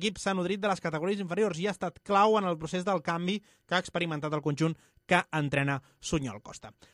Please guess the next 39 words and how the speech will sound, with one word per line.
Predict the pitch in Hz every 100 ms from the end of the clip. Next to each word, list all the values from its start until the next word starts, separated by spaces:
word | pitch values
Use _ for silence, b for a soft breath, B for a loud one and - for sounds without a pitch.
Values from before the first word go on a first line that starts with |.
| b
Temible, | - 196 226 170 139 113 -
així | 170 226
definia | 247 - 202 180
el |
coordinador | 160 165 170 170
del | 170
bàsquet | - 160 -
Tiana | 170 180 220 226
aquest | 156 156 175
equip | 160 202 190
del | 165 170 190 -
sènior | 196 208 214 214 170
B. | 190 151 b b b -
Ara | 180 202
mateix | 175 180 254 - - b b b 147
ocupa | 175 165 175 202 196
la | 165
segona | 160 170 180 156
plaça | 185 180 180
de | 160
la |
categoria, | 156 160 175 190 196
molt | 190 220 208
igualada. | 185 208 156 139
Ha | - 214
guanyat | 220 220 220 175 _ _
partits | - 151 - 247 -
de | 175 165
molta | 202 180
diferència | 214 175 180 190 196
i | 190
és | 160
un | 156
bloc | 214 247 b b _ 180
temible, | 196 160 135 120
segons | 139 147 151 147
el | 143
seu | 156
entrenador. | 147 139 147 135 113